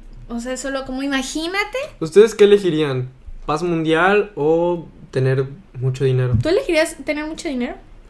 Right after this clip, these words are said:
Speaker 2: Pues es que la paz mundial no la veo posible.
Speaker 1: Pero por eso es una pregunta que no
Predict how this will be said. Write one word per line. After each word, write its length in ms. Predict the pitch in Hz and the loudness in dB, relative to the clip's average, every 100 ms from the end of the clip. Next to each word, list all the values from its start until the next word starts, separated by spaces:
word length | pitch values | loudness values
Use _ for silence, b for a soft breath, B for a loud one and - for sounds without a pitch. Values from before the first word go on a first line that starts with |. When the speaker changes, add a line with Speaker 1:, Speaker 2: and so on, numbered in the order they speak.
| - | -12
Speaker 2:
Pues 180 | - 135 | -2 0
es 120 | 139 | 0
que 260 | 139 165 170 | -2 0 2
la 180 | 160 127 | 0 0
paz 160 | 143 | -2
mundial 680 | 165 160 151 147 151 151 135 | 0 0 2 2 2 2 2
no 80 | 131 | 2
la 100 | 139 | 0
veo 140 | 143 131 | 0 -2
posible. 640 | - 143 - 120 131 120 127 - B B B | -4 -10 -6 -4 -2 -4 -6 -12 B B B
Speaker 1:
Pero 200 | 320 302 | -2 0
por 120 | 302 | 0
eso 120 | 320 | 0
es 120 | 339 | -2
una 200 | 349 359 | -4 -4
pregunta 440 | 339 311 302 294 320 | -4 -6 -4 -2 -2
que 100 | 285 | -2
no 640 | 269 262 269 277 277 269 | -4 -4 -4 -4 -6 -8